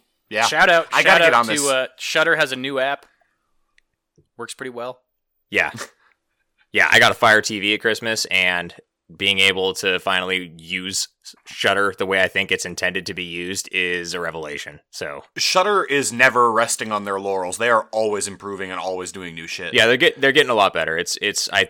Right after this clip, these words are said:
Speaker 3: I think if you haven't, like I just said, made the leap,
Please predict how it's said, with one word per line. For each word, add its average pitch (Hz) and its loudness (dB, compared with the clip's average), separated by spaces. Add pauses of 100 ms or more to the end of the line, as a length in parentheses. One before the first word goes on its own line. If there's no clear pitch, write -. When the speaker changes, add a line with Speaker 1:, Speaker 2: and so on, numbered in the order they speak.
Speaker 3:
I 104 -2
think 113 -4
if 90 -12
you 98 -4
haven't, 87 0
like 82 -6
I 80 -2
just 78 -8
said, 82 -6
made 82 -8
the 82 -8
leap, 85 -14